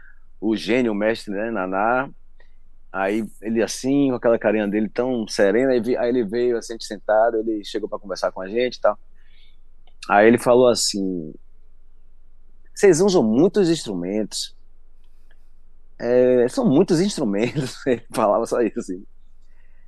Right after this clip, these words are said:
"É, olha ali." Aí ele mos-, mostrou o set-, o setup dele, né? E a gente, moleque, né? Aquela coisa de moleque brincando, rindo. E ele, na maior paciência, como se fosse um pai, né? E ensinando.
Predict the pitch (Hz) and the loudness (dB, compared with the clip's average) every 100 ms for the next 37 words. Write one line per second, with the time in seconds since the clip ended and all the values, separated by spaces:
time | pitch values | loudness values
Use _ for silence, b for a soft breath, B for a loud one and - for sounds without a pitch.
0 | - - 113 113 107 101 98 90 82 - | -20 -6 0 2 2 0 0 -2 -4 -10
1 | - - - - - - 220 214 123 113 | -20 -20 -20 -20 -12 -2 2 2 0 -4
2 | 101 95 - - - - - - - - | -8 -12 -20 -20 -20 -20 -20 -20 -20 -20
3 | - - - - 95 95 107 95 - 95 | -20 -20 -20 -16 -10 -6 -2 -4 -4 -8
4 | 101 107 98 - 85 - 95 - - 127 | -4 -2 -2 -4 -6 -4 -2 -2 0 2
5 | 101 98 92 113 - - - - - 113 | 4 4 0 -4 -14 -20 -20 -20 0 4
6 | 110 113 - 123 95 107 117 101 101 101 | 4 2 2 2 6 6 4 2 0 0
7 | 90 - - 101 95 107 95 92 - 90 | 0 -2 -4 -4 -2 -2 -2 -2 -4 -8
8 | 87 95 95 87 95 98 - b b b | -6 -4 -4 -2 -2 -2 -6 b b b
9 | b b - 95 107 107 107 104 104 107 | b b -10 2 6 8 6 4 2 2
10 | 110 - 135 110 113 110 104 98 - 101 | 0 0 -2 0 -2 -4 -8 -8 -8 -8
11 | - - - 92 90 90 113 - - - | -8 -4 2 2 2 -2 -10 -18 -20 -20
12 | - - - - - 110 123 - - 127 | -20 -20 -20 -20 -8 -4 -2 0 4 6
13 | 113 101 | 4 2